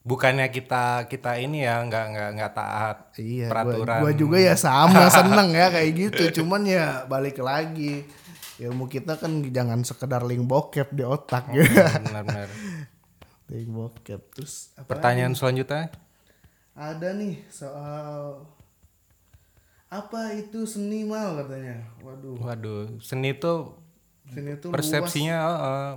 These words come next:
Speaker 2: Sub-, ah.
Speaker 1: tergantung orang-orangnya.
Speaker 2: Nggak tahu ya, secara objektifnya gua nggak bisa menentukan seni itu apa.
Speaker 1: Hmm.
Speaker 2: Ya, karena itu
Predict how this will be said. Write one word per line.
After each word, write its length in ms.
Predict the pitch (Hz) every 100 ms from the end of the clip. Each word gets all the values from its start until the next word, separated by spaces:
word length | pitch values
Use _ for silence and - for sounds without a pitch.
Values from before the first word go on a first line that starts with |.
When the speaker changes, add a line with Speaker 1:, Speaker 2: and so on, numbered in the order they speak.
| - _ _
Speaker 2:
Sub-, 240 | 151 123 -
ah. 80 | 135
Speaker 1:
tergantung 400 | 143 123 131 131
orang-orangnya. 640 | 131 131 127 127 127 139
Speaker 2:
Nggak 140 | - 160
tahu 140 | 190
ya, 140 | 220 170
secara 340 | 170 165 -
objektifnya 640 | 165 156 147 156 170 190 180 139 - -
gua 240 | 139 160 175
nggak 240 | 151 135 - - -
bisa 320 | - 127 143 131
menentukan 480 | 131 127 135 - 143
seni 220 | 143 127
itu 80 | 127
apa. 460 | 117 113 - 139
Speaker 1:
Hmm. 320 | 117 104 104 123 _ _ _ _ _ _ -
Speaker 2:
Ya, 500 | 135 135 131 131 117
karena 320 | 139 147 165
itu 540 | 170 190 196 185 165